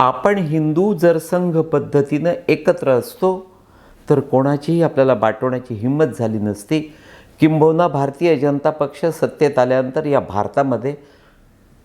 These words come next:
कुठल्याही जातीच्या बापाची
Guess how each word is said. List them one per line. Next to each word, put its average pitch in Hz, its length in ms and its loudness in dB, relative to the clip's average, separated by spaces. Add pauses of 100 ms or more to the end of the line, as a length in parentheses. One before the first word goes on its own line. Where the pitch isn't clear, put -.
(160)
कुठल्याही 117 880 0
जातीच्या 104 600 0
बापाची 95 500 -4